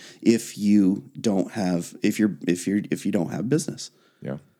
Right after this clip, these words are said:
Speaker 1: I mean, you absolutely need to get better at your business. You should be working on improving your, your strengths and skills at, as a salesperson,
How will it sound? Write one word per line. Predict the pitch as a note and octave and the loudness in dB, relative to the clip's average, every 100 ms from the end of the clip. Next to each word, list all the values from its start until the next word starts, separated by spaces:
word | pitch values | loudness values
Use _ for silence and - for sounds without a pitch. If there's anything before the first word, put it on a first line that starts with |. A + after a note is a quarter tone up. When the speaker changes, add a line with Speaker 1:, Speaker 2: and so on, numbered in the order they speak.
| _ - - | _ -20 0
Speaker 1:
I | A#2 | 6
mean, | A2+ | 8
you | A#2+ | 8
absolutely | B2 - D3 F#2 A2 | 6 2 2 6 6
need | A2+ | 6
to | G#2 | 4
get | F#2+ D2 | 0 2
better | F2+ F2+ | 0 2
at | F#2+ | 4
your | G2 | 4
business. | A2+ A2+ C#3 - | 4 2 2 -4
You | F#2 | -4
should | - | -4
be | E2 | -2
working | D#2+ D#2 F2 F#2 | 0 -2 0 2
on | F2+ F2 D#2 - | 2 2 -2 -2
improving | G#2 G2+ - G2+ G2+ G2+ G2+ | -2 -2 0 2 4 4 4
your, | E2+ D#2 - - | 2 0 -4 -2
your | E2+ | -2
strengths | - E2 G2 - | -2 -2 -2 -2
and | E2+ D2 | -4 -4
skills | - - F2 F#2+ G#2 | -6 -6 -2 -2 0
at, | F2 D2 - | -2 -4 -2
as | F2+ E2+ | -2 -2
a | |
salesperson, | - E2+ F2 G2+ G#2 A#2 | -4 -4 -2 -2 2 2